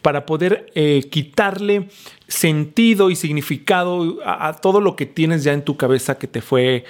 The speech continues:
eh, educado, que te fue insertado, ¿no? Este, como el chip de Bill Gates en las vacunas. Em,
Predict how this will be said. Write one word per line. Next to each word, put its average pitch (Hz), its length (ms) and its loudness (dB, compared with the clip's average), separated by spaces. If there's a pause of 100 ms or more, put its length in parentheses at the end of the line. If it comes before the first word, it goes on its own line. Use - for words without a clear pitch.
(300)
eh, 127 440 0
educado, 143 600 0
que 127 80 -10
te 117 120 -14
fue 135 280 -4
insertado, 131 800 -4
¿no? 190 360 -8
Este, 139 380 -4
como 131 180 0
el 127 80 0
chip 139 220 -2
de 139 80 0
Bill 131 180 2
Gates 131 240 -2
en 127 80 -4
las 120 140 -4
vacunas. - 500 -6 (460)
Em, 180 420 4